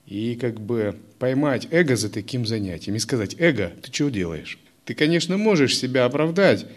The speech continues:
и можешь остаться таким же. Но кто от этого выиграет?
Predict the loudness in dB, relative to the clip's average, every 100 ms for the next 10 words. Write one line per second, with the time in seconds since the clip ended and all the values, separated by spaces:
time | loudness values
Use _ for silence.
0 | -14 -4 0 2 2 2 -2 0 -2 -2
1 | -6 -6 -6 -8 -8 -10 -14 -20 _ _
2 | _ _ _ _ _ _ _ -4 2 2
3 | 2 2 2 2 -2 -2 -2 -2 -2 -2
4 | -6 -8